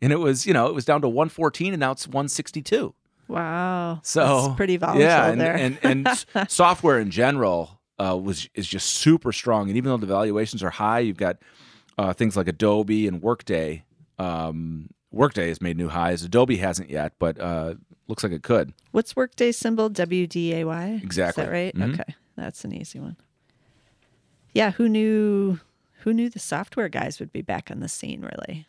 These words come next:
Speaker 1: Well, yeah. And it, you know what? It's, it's so funny because I owned both, uh, s-, C R M and Adobe and a couple others, like, a year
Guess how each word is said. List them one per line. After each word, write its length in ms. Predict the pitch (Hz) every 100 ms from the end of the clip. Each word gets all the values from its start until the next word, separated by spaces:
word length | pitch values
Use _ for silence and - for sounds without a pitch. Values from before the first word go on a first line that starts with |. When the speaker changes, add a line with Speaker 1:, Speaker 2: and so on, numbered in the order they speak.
| _
Speaker 1:
Well, 240 | 131 123 113
yeah. 320 | 117 120 117
And 120 | 120
it, 320 | 139 131 131
you 60 | -
know 120 | 135
what? 200 | 139 147
It's, 220 | 131 - -
it's 140 | 139
so 140 | - 127
funny 180 | 139 131
because 200 | 117 117
I 160 | 127 -
owned 300 | 135 135 117
both, 380 | 107 104 - - -
uh, 280 | 104 92 92
s-, 220 | 87 - -
C 200 | - 147 151
R 100 | 127
M 240 | 120 123
and 120 | 127
Adobe 680 | 104 92 104 110 98 87 80 _ _ _ -
and 80 | 107
a 40 |
couple 260 | - 107 101
others, 580 | 101 104 95 90 85 - _ _ _ -
like, 340 | 87 87 - _ _ _ _ _ _ _ _ _ _
a 80 | 98
year 600 | 92 101 117 120 123 123